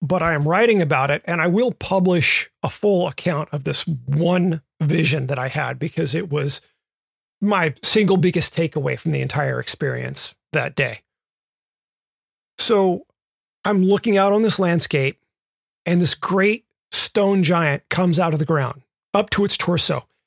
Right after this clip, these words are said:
maybe forty feet tall from the waist to the top of its head, the, the portion that stuck out of the ground. And then it leaned forward, and its arms went forward, and its hands curled into fists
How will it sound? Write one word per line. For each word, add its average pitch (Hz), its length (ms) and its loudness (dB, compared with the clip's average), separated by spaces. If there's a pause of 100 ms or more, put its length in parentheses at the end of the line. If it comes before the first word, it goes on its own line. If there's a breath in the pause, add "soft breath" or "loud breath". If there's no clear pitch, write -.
(140)
maybe 262 320 4
forty 220 360 4
feet 208 440 0 (140)
tall 190 400 2
from 180 460 2
the 156 60 0
waist 180 440 2
to 175 80 2
the 156 80 -2
top 165 260 0
of 151 100 0
its 151 120 -2
head, 127 240 -2
the, 147 120 -2 (160)
the 180 140 2
portion 185 320 0
that 165 140 0
stuck - 320 -2
out 151 100 4
of 147 80 0
the 151 60 -4
ground. 143 320 -2 (640)
And 180 100 4
then 175 120 4
it - 120 -4
leaned 214 280 4
forward, 180 460 2 (520)
and 175 160 2
its - 140 -2
arms 202 340 2
went 226 140 0
forward, 196 500 2
and 143 340 2
its - 180 -2
hands 196 440 0
curled 190 320 2
into 214 160 0
fists - 640 -2